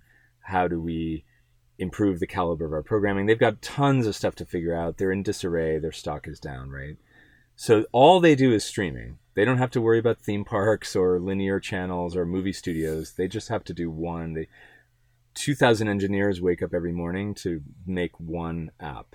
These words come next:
you know? So then you move over to the broadcasters and the networks. And what I think I would close this conversation with is, like,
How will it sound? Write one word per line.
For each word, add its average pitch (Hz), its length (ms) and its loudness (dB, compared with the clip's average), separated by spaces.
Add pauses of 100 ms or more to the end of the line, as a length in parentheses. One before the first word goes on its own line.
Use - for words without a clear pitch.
(160)
you 95 140 -6
know? 85 320 -6
So 95 540 2 (840)
then 131 200 8
you 156 120 6
move 131 280 6
over 120 180 6
to - 100 -10
the 101 80 -4
broadcasters 104 880 2
and 95 160 -6
the 92 60 -4
networks. 98 480 -2
And 101 340 -6
what 107 180 2
I 185 120 2
think 143 380 -4
I 92 100 -4
would 90 220 -2 (500)
close 101 300 2
this 95 140 -6
conversation 85 600 -6
with 82 240 -8
is, 85 160 -10
like, 85 220 -6